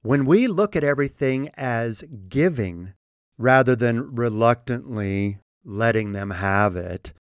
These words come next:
don't look at it that way. Be inspired and uplifted when you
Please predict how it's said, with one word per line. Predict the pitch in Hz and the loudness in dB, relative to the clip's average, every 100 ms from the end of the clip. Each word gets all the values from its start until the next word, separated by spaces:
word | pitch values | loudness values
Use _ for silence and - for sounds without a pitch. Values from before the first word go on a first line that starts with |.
| - 98 | -16 -2
don't | 131 180 208 | 0 2 -2
look | 139 180 196 | 0 0 0
at | |
it | 175 - | -2 0
that | 107 101 | -2 0
way. | 104 92 90 - - _ _ _ _ - 95 | -2 -2 -6 -14 -20 _ _ _ _ -20 -2
Be | 135 151 175 185 185 - - | 2 2 2 0 -4 -12 -2
inspired | 147 143 - - 135 139 139 113 98 87 - | 0 0 -4 -2 2 4 4 2 -2 -6 -10
and | 135 120 117 131 | -6 -4 -4 -2
uplifted | 135 123 117 123 151 - 110 95 98 - _ _ | -2 -2 0 2 2 0 -4 -4 -6 -10 _ _
when | 107 123 123 | 2 2 2
you | 113 117 117 123 | 0 0 0 -4